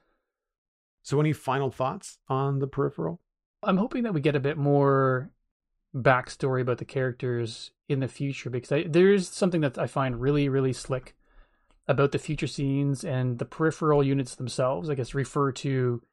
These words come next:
Speaker 2: these empty shelled robots in the future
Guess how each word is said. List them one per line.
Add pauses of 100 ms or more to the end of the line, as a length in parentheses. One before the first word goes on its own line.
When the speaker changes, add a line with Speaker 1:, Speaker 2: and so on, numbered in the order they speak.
(400)
Speaker 2:
these
empty
shelled
robots (800)
in
the
future